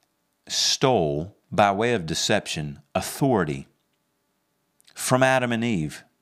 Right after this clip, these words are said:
Adam and Eve were rulers of this world, and Satan, through scheming and lying and deceiving,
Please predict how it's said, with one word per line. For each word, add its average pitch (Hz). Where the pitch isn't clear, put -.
Adam 233
and 185
Eve 165
were 92
rulers 85
of 76
this 78
world, 69
and 92
Satan, 95
through 151
scheming 139
and 95
lying 104
and 82
deceiving, 76